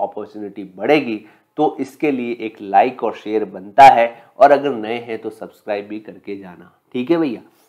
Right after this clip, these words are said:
तो यहाँ पे क्या, उन कैसे अप्लाई करना है, सीधा अप्लाई पे क्लिक करना है। अगर नए हैं, सिप्ला की वेबसाइट में पहली बार अप्लाई कर रहे हैं तो रजिस्ट्रेशन करना है,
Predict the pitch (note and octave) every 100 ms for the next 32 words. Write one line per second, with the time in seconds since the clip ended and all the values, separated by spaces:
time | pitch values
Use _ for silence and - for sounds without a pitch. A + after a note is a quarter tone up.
0 | _ D3 C3+ B2+ C#3 D3 D3 C#3 C#3+ C#3
1 | - C3+ B2+ - C3 C3+ C3+ C3 B2+ C#3+
2 | E3 F3+ C#3 C3 A#2 A#2 A2+ A2+ A2+ B2
3 | B2 C3+ C#3 D3+ D#3+ - _ _ - A2+
4 | A#2 A#2+ C3+ D3+ D#3 D#3 B2 A#2 A2 A#2
5 | G#2+ - A2+ A2+ - G#2 B2 B2+ C3 B2
6 | C3+ C3 B2+ C3 C3+ C#3 G#2+ G2+ F#2+ -
7 | B2+ B2 A#2+ B2+ C#3+